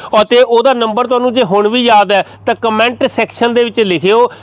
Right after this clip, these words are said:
ਤੇ ਨਾਲੇ ਜਿਪਸੀ ਦੇ ਨਾਲ ਸੰਬੰਧਿਤ ਕੋਈ ਪੰਜਾਬੀ ਗੀਤ ਜਿਹੜਾ ਹੈ ਜ਼ਰੂਰ ਲਿਖਿਓ ਕੁਮੈਂਟ ਸੈਕਸ਼ਨ ਦੇ ਵਿੱਚ, ਕਿਉਂਕਿ ਪੰਜਾਬੀ ਗੀਤ ਕਾਫੀ ਹੈ,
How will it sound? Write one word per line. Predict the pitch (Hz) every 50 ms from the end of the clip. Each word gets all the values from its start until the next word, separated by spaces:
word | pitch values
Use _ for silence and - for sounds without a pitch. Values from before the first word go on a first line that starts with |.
| - -
ਤੇ | - 226 220
ਨਾਲੇ | 220 220 214 220 247 254
ਜਿਪਸੀ | 202 175 202 220 170 - - 233 240
ਦੇ | 220 254 247
ਨਾਲ | 247 254 240
ਸੰਬੰਧਿਤ | - - 202 196 208 208 208 233 240 233
ਕੋਈ | - 254 254
ਪੰਜਾਬੀ | 240 - 240 226 220 226 220 214 214 269 277
ਗੀਤ | 240 214 226 233 233 240 226
ਜਿਹੜਾ | 247 226 233 226 226 202
ਹੈ | 196 202 175 170 - - - - - 139
ਜ਼ਰੂਰ | 120 131 180 185 202 226 247 269 277 277 277 277 277 277 277 285
ਲਿਖਿਓ | 269 220 208 214 190 - 233 240
ਕੁਮੈਂਟ | 220 - 226 214 214 214 208 175
ਸੈਕਸ਼ਨ | - 208 180 - - 196 190 180
ਦੇ | 185
ਵਿੱਚ, | 185 180 180 - 196 165 - - - - -
ਕਿਉਂਕਿ | 214 208 190 240 247
ਪੰਜਾਬੀ | 220 226 214 202 202 190 180 185 240
ਗੀਤ | 233 190 185 226 247 240
ਕਾਫੀ | 294 - - 226 214 208 185 - 233 226 220 214
ਹੈ, | 247 277 254 190